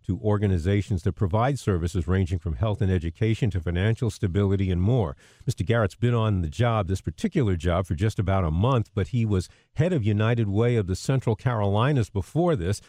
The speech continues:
based in Charlotte, North Carolina. He was one of the Charlotte Business Journal's most admired C E Os this year.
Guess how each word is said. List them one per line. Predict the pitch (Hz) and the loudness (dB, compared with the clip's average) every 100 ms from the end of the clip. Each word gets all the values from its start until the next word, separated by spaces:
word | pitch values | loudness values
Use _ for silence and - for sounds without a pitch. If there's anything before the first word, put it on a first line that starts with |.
| - | -4
based | 101 110 | -2 0
in | 120 | 0
Charlotte, | 110 - 139 170 123 92 | -2 0 0 2 0 0
North | 85 82 | 0 0
Carolina. | - 90 82 82 90 131 190 - _ _ | 0 0 0 2 2 2 0 -6 _ _
He | 107 | 0
was | 101 101 | 0 0
one | 98 120 | 0 2
of | 104 | 0
the | 101 | -2
Charlotte | - 123 127 113 95 | 0 2 2 2 0
Business | 139 139 127 | 0 0 0
Journal's | - 127 127 120 | 0 0 0 0
most | 123 123 | 0 0
admired | 165 110 117 143 151 104 | -2 0 2 2 2 0
C | - 139 143 156 | -2 -2 0 0
E | 175 | 0
Os | 202 190 107 | 0 -2 0
this | 104 - | -2 0
year. | 98 82 60 | 0 0 -2